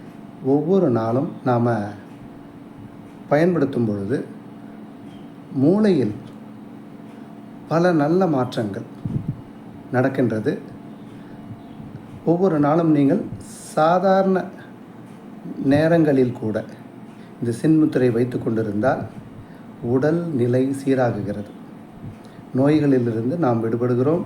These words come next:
தெளிவான சிந்தனை ஏற்படுகிறது, மனக்குழப்பங்கள் அகலுகிறது. அதனால சாதாரணமாக நீங்கள் பேசி கொண்டிருக்கும் பொழுது கூட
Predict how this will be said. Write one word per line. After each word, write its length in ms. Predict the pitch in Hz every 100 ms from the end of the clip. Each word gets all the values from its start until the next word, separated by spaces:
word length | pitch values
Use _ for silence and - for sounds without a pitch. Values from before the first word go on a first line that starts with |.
| - - - - - -
தெளிவான 500 | - 147 165 165 170
சிந்தனை 480 | 160 135 127 135 127
ஏற்படுகிறது, 760 | 120 113 110 107 113 110 147 - - - - - - - - - - - - - - - - - - - - 135
மனக்குழப்பங்கள் 880 | 131 165 - 139 139 139 123 113 - -
அகலுகிறது. 640 | 117 127 120 107 101 - - - - - - - - - -
அதனால 400 | - 120 143 - - - - -
சாதாரணமாக 640 | - - 156 190 190 202 202
நீங்கள் 320 | 165 147 135
பேசி 200 | 160 165
கொண்டிருக்கும் 440 | 160 135 135 131 123
பொழுது 220 | 120 110
கூட 300 | 107 107